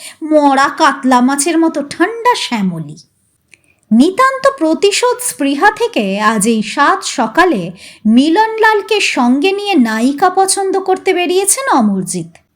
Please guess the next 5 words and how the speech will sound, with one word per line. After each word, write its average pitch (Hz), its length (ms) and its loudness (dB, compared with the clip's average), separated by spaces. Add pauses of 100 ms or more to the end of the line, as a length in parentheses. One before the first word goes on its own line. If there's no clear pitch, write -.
(440)
মিলনলাল 453 680 4
সকাল 240 440 0
সকালই 220 540 -2
এসে 220 280 -2
গেছে। - 500 -8